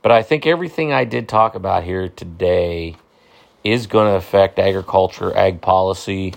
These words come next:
um, farm bills, uh, a lot of other stuff, possibly exports, everything else. I think there's a lot of possible long-term and short-term effects for agriculture in all three of these things.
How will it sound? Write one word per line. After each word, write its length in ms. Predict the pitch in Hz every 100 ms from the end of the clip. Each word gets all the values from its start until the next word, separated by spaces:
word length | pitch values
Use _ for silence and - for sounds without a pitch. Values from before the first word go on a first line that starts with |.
| - _ _ _ _
um, 520 | - 85 82 80 80 73 - _
farm 300 | - 104 98
bills, 560 | 95 98 95 92 - - _ _ _ _ _ _ _ - -
uh, 220 | 82 78
a 40 | 82
lot 240 | 87 95
of 80 | 90
other 220 | 95 92
stuff, 520 | - 95 90 87 - _ - - _ _ - - -
possibly 600 | 101 95 95 95 98 98
exports, 680 | 98 - 92 98 98 - 87
everything 380 | 98 98 98
else. 320 | 101 95 92 - - - - - 101
I 100 | 107
think 160 | 135
there's 160 | 117 101
a 40 |
lot 260 | 92 107 120
of 260 | 95 -
possible 800 | - - 107 113 - 104 110 107
long-term 800 | 101 107 110 110 - 107 104 101 -
and 180 | 113 131
short-term 600 | - 127 117 - 98 98
effects 560 | - - 113 101 - - _ - _
for 140 | -
agriculture 680 | 107 110 98 87 80 - 90
in 160 | - 95
all 160 | 98
three 220 | 98 101 98
of 60 |
these 200 | 90 87
things. 540 | - 104 95 87 -